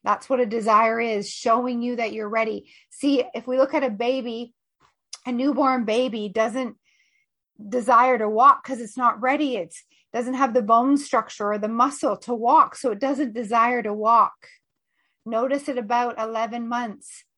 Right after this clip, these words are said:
a baby, when it has enough muscle and its bones are grown in such a way that it can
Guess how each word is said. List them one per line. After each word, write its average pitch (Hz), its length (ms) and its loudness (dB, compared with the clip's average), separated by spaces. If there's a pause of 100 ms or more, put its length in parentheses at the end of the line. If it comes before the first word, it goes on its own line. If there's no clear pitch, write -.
(340)
a 208 100 -2
baby, 220 720 -2
when 214 260 -2
it 214 280 -4 (200)
has 233 360 2
enough 220 540 -2
muscle 233 760 -2 (380)
and 226 200 -2
its 208 180 -4
bones 233 680 4
are 208 420 2 (340)
grown 269 380 4
in 254 140 0
such 240 240 -4
a 214 80 -4
way 254 340 0
that 220 140 -6
it 214 100 -8
can 226 260 -10